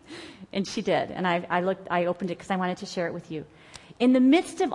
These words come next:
all of this pain that she's dealing with and all of the unknown, sometimes the unknown can be really difficult, right? This is what God told her. This is how awesome he is. "Though I walk in the midst of trouble,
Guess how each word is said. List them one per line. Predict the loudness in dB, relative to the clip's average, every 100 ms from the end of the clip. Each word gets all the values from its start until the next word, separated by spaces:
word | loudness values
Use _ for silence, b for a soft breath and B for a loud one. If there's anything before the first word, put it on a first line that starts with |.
| 6
all | 6 8 8 6
of | 4
this | 0 -2
pain | 0 2 4 2
that | -2
she's | -6 -4
dealing | -2 0 0
with | -2 -4 -2
and | 0
all | 4 6 6
of | 4
the | 2 2 -2 0
unknown, | 2 4 6 4 4 0
sometimes | -4 -4 -6
the | -4
unknown | -4 -2 -2 -2
can | -4
be | -4
really | -4 -4
difficult, | -4 -8 -10 -12 -10
right? | -6 -4 -4 -8 -16 _ _ B B B B _
This | -14 -10
is | -6
what | -4
God | -2 -2 -4
told | -6 -4 -4 -6
her. | -12 -14 -16 _ _ _ _ _
This | -20 -18
is |
how | -12 -10 -10
awesome | -10 -10 -8 -8
he | -8
is. | -12 -14 -20 _ _ _ B B B B B
"Though | 2 6 6 6
I | 4 4
walk | 4 8 8 6 2 -2
in | 0 2
the |
midst | 4 2 2 -4
of | -6
trouble, | -2 2 2 2 -2